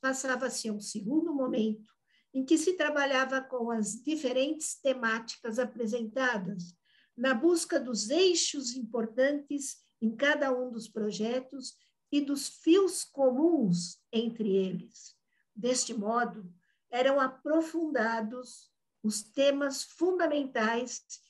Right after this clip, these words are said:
que contribuíam para os diferentes projetos por meio de diálogo e indicações bibliográficas. Além de selecionar os tópicos básicos que seriam discutidos,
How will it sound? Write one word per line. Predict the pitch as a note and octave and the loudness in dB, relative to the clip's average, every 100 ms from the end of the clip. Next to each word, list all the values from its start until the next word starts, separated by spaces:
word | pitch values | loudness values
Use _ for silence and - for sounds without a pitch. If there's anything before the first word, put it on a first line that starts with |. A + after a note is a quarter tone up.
| _ - | _ -6
que | D4 | -2
contribuíam | D#4 F#4+ F4 F4 C#4 C4 B3+ C4 B3+ - | 2 2 2 0 0 -2 0 0 0 -4
para | B3 A#3+ A#3 A3 | 0 0 0 0
os | G3 G3 | -2 -4
diferentes | C4 B3 A#3 A#3 A3+ - | -4 0 2 0 -2 -6
projetos | A3 G#3 F3+ G3+ B3 - D#4 D#4+ - - _ _ _ | -4 -2 0 -2 -2 -6 -8 -8 -10 -16 _ _ _
por | - C#4 | -2 0
meio | C4 C4+ C4+ A#3+ | 4 4 4 0
de | A3+ | -4
diálogo | G#3 G#3+ B3 D4 D#4 C#4+ D4 - - | 0 4 4 4 0 -4 -8 -12 -4
e | B3+ C#4+ - | -4 -4 -10
indicações | B3+ B3 A3+ A#3+ A3 - - G#3 G#3 G3+ - G3 | -10 -8 -10 -8 -8 -6 -4 -2 -2 -4 -10 -12
bibliográficas. | G#3 C4 A#3+ A#3+ B3 A3 F3 E3 F3 - - _ - - - _ _ _ _ _ _ _ _ _ | -6 -6 -4 0 0 0 -2 -2 -6 -14 -20 _ -20 -18 -20 _ _ _ _ _ _ _ _ _
Além | E4+ E4 E4+ C5 F#4+ | 6 8 8 6 4
de | D#4+ | 4
selecionar | C#4+ B3 A#3+ A#3 A#3 A3 A3 | 4 0 0 -2 0 0 0
os | G#3+ - | -4 -6
tópicos | - C4+ D4 D4+ - C4 | 0 2 2 -4 -6 -6
básicos | A3+ G3+ G#3+ A#3+ A#3 F3 F3 G3 F3 | -4 0 2 2 2 2 0 0 -4
que | - F#3+ | -4 -2
seriam | A#3 G#3 G#3 G3+ | 2 2 4 2
discutidos, | E3+ - F3+ F3 B3 G#3 F#3+ F3+ - | 0 -4 -10 -8 -8 -8 -8 -8 -10